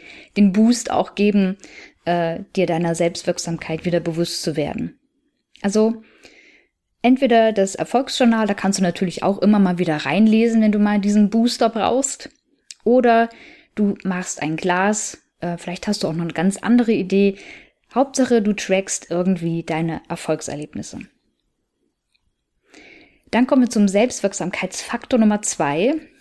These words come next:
Der ist auch super und ist hier im Podcast auch schon mal, äh, Thema gewesen. Nämlich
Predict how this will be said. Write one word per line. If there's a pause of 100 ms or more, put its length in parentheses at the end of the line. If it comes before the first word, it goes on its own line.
(140)
Der
ist
auch
super (400)
und
ist
hier
im
Podcast
auch
schon
mal,
äh,
Thema
gewesen. (800)
Nämlich